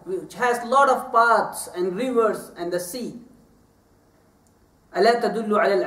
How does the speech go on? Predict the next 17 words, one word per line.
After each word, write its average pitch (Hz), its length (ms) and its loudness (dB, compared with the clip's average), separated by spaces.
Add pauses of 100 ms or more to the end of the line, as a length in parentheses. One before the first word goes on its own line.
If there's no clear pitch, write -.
aziz 180 260 -8
al 160 60 -4
kabir." 175 420 -4 (680)
Does 214 220 0
it - 260 -14
not 214 340 2 (680)
testify 208 640 0
that 185 340 -4 (880)
somebody 202 720 0 (920)
who 214 100 -4
is 202 240 -4
kind 214 540 0 (600)
and 190 160 0
who 180 80 -4
is 208 240 -6
all-knowingly 190 680 2
exists? 160 540 -8